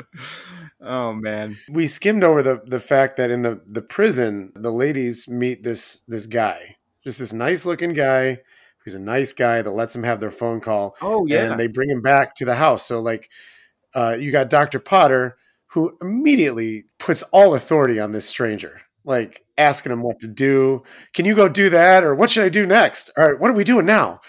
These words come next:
Speaker 2: All right, man, let's go. What do you got?"
Speaker 1: So Marcus is talking about Tom Smith. And Tom Smith,
Speaker 2: Yeah.
Speaker 1: uh,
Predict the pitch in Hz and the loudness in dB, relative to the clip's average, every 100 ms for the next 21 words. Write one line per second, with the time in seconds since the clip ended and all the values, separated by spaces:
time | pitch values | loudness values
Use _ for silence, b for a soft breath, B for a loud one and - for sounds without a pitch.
0 | b b _ 226 185 135 131 160 - 220 | b b _ 4 6 4 -2 -2 0 2
1 | 127 90 _ _ 175 254 208 143 - _ | 2 0 _ _ 0 2 4 2 0 _
2 | B B _ - 165 190 240 247 202 175 | B B _ -8 0 2 2 0 0 2
3 | 170 156 135 - - 131 120 - 120 107 | 2 2 0 -2 -6 -4 -6 -6 -4 -4
4 | - _ _ _ _ 131 131 156 165 180 | -6 _ _ _ _ -6 -2 2 4 2
5 | - 160 156 104 - - 127 123 120 120 | -2 2 2 2 -4 -4 0 2 2 0